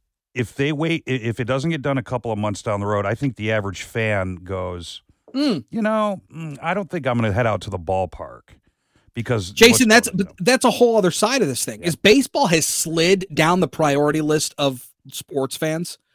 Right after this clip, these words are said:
Speaker 2: because it's just a different product, right? Like,
Speaker 1: Yeah. Mm-hmm.
Speaker 2: you've got the old heads that, that, that, you know, wanna talk about the integrity of the game and don't wanna put guys like,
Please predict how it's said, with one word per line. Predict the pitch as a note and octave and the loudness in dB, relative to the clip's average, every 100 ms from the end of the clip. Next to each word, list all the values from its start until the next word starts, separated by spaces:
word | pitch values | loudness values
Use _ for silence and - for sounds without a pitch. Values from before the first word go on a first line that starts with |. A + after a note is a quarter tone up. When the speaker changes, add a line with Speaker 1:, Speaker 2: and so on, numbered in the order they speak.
| _ _ _ _ _ | _ _ _ _ _
Speaker 2:
because | A#3 B3 C4+ | 0 4 6
it's | D4 - | 4 2
just | D4 | 0
a | D4 | 0
different | G#3+ G3+ F3 | 4 4 2
product, | - C#3+ B2+ A2+ - | 2 2 2 -4 -4
right? | E3 F#3 F#3+ | 2 2 2
Like, | F#3 | 0
Speaker 1:
Yeah. | F#2 F2 - _ | 0 -10 -12 _
Mm-hmm. | F#2 F2 | -14 -8
Speaker 2:
you've | G#3 A3 E3+ | 0 2 4
got | G#3 A#3+ | 2 0
the | A3 F3 | 2 4
old | F#3+ F3+ | 4 4
heads | E3 F3+ E3 | 4 2 2
that, | D#3+ D#3 - | 0 2 0
that, | D3 - - | 0 -2 -6
that, | C#3+ C3+ _ _ _ _ | -6 -6 _ _ _ _
you | E3 | -2
know, | D#3 C3 | 0 2
wanna | D3 D3 | 2 0
talk | - D#3 D3+ | 0 -2 0
about | D3 | -2
the | C3+ | -2
integrity | C3 - D3+ C#3 D3 C#3 | -6 0 0 0 0 2
of | |
the | C3 | 0
game | C#3 C#3 C3+ | 0 0 0
and | B2 | 0
don't | C#3 | 0
wanna | C#3+ - | 0 0
put | C#3 | -2
guys | C3+ C3+ C3 | 0 0 2
like, | C3 | -2